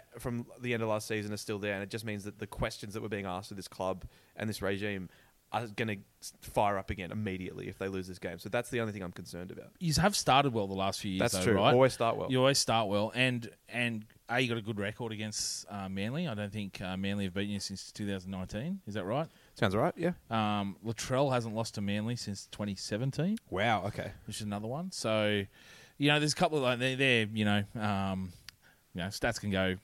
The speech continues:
Speaker 2: in the next game, so it doesn't, you know, th-, always hold a thing. But
Speaker 1: Stats, stats are for losers unless they back up my personal
Speaker 2: Correct.
Speaker 1: opinions, and then they're
Speaker 2: <laughs>
Speaker 1: great.
Speaker 2: Yes. So, you know, there's a couple of things going your way there,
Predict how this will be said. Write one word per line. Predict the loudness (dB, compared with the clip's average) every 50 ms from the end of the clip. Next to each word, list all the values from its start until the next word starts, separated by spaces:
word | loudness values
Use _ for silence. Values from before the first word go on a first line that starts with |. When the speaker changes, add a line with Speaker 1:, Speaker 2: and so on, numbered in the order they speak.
| _ -10
Speaker 2:
in | -6 -4 -2
the | -2
next | -2 -2 -2 -4
game, | -4 -4 -4 -4 -6
so | -6 -6 -4
it | -2
doesn't, | -2 -2 -2 -2 -2 -4 -4 -8 -8
you | -6 -4
know, | -4 -4 -4 -6 -8 -12 -16 -14 -12
th-, | -12 -12 -12 -12 -8
always | -4 0 0 2 2 0 -2
hold | -2 -4 -4
a | -4
thing. | -4 -4 -4 -4 -6 -6 -8 -14 -20 -20 -12 -2 4
But | 8 10
Speaker 1:
Stats, | 10 10 8 4 -4 -6 -4
stats | -2 4 6 6 6 4 2 -6
are | -4
for | 0 2
losers | 6 6 6 6 6 2 0
unless | 0 0 2 2 0 0 0
they | 2 4 4 4 4 2 0 -4 -8 -14 -14 -2 0
back | 0 0 2 0
up | -2
my | -2 0 2 4 4 4 2
personal | 2 2 2 2 2 0 0 2
Speaker 2:
Correct. | 6 6 8 8 8 8
Speaker 1:
opinions, | 10 10 12 12
and | 12 12
then | 12 12 12
they're | 12 10 8
Speaker 2:
<laughs> | 10
Speaker 1:
great. | 8 8 8 8 6 2 _ 0
Speaker 2:
Yes. | 0 0 2 2 0 -2 -2 -6 -14 -20 -20 -20 -8 2
So, | 6 10 10 10
you | 10 8 6 4
know, | 6 6 6
there's | 6 6 4 4
a | 4
couple | 2 2 2 2
of | 0
things | 0 0 2
going | 4 4 4 4 4
your | 4
way | 4 4 4
there, | 4 4 4 6 4 4 2